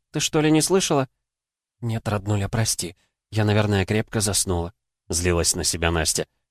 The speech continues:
«Пойдем скорее, пойдем ляжем». «Я хочу с тобой», шмыгая носом, сказала девочка. «Со мной, со мной, конечно. Как же я без тебя?» Настя встала, осторожно повернула дочь к выходу и нежно поцеловала в макушку.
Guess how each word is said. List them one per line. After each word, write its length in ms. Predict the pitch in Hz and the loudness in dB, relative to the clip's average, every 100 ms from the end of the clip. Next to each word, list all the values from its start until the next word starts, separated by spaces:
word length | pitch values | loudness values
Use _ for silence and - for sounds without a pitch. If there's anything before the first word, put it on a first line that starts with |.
| - | -6
«Пойдем 300 | 110 123 120 | -2 0 0
скорее, 360 | - 90 85 | 0 -2 -2
пойдем 360 | 87 101 101 90 | -2 -2 0 0
ляжем». 300 | 85 78 80 - _ _ _ _ _ | -2 -4 -8 -14 _ _ _ _ _
«Я 160 | 110 131 | -6 -6
хочу 320 | 147 - 160 | -6 -4 -2
с 100 | - | 2
тобой», 420 | 165 156 151 131 - _ _ - | 2 4 2 2 -4 _ _ -12
шмыгая 440 | - 98 92 90 | -2 0 4 4
носом, 300 | 90 95 107 | 2 0 -2
сказала 420 | - 92 85 82 | -2 0 2 2
девочка. 500 | 82 85 80 - 82 - _ _ _ _ _ | 2 2 0 -2 -6 -10 _ _ _ _ _
«Со 180 | - - | -8 -6
мной, 220 | 104 92 | -4 -2
со 160 | - 101 | 0 0
мной, 200 | 98 82 | 0 -2
конечно. 500 | - 76 76 - - _ _ _ | -4 -8 -6 -8 -10 _ _ _
Как 120 | 117 | -6
же 140 | 95 92 | -2 -2
я 60 | |
без 200 | 82 76 | -2 -4
тебя?» 300 | - 78 71 - _ _ _ _ _ _ | -4 -6 -8 -12 _ _ _ _ _ _
Настя 420 | - 101 113 - 87 | -2 0 2 0 0
встала, 500 | - - 110 120 - | 0 2 4 2 0
осторожно 560 | 101 - 113 123 117 104 | -4 0 4 4 2 2
повернула 540 | 104 92 98 101 98 | 4 4 4 4 4
дочь 240 | 90 95 - | 2 -2 -2
к 80 | |
выходу 400 | 90 123 131 123 | -2 0 2 2
и 140 | 120 104 | 0 2
нежно 400 | 101 123 123 131 | 2 2 2 0
поцеловала 600 | 120 - 104 92 90 87 | 0 2 4 6 6 4
в 80 | 82 | 2
макушку. 640 | 90 - 92 - - 69 | 0 0 0 0 -4 -8